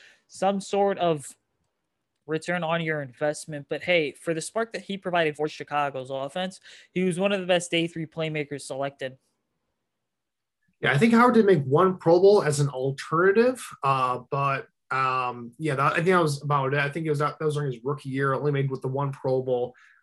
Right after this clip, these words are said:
Speaker 2: Um, but it was well earned. I think he had over thirteen hundred rushing yards that year. So, uh, that was interesting 'cause that rookie year, he only started the last twelve games 'cause they, you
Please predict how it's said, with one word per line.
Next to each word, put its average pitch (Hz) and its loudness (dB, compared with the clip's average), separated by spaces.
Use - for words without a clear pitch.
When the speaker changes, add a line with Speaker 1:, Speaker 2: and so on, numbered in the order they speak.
Speaker 2:
Um, 131 -4
but 143 -2
it 175 0
was 156 4
well 175 6
earned. 135 0
I - -4
think 170 -6
he 170 -2
had 139 -2
over 151 -2
thirteen 151 -4
hundred 131 -4
rushing 135 -4
yards 110 -6
that 101 -8
year. 107 -4
So, 107 -4
uh, 139 4
that 180 6
was 190 6
interesting 240 2
'cause 143 2
that 143 -2
rookie 170 0
year, 147 0
he 143 0
only 156 0
started 147 -4
the 123 -8
last 127 -6
twelve 127 -2
games 131 -6
'cause 113 -2
they, 117 -2
you 117 -6